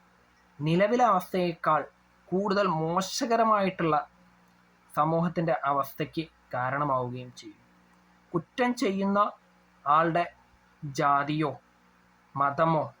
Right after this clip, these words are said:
പ്രായമോ പരിഗണിക്കാതെ, അതുപോലെ തന്നെ ആൺ പെൺ വ്യത്യാസമില്ലാതെ, ലിംഗഭേദമന്യേ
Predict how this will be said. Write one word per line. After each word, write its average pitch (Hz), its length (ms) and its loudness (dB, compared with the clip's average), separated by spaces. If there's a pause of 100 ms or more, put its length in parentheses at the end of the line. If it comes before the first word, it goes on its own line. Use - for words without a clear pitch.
(240)
പ്രായമോ 175 560 4 (140)
പരിഗണിക്കാതെ, 131 800 -6 (1300)
അതുപോലെ 170 380 2
തന്നെ 165 260 -2 (100)
ആൺ 175 260 2
പെൺ 190 200 -2 (100)
വ്യത്യാസമില്ലാതെ, 170 920 -2
ലിംഗഭേദമന്യേ 170 1000 -2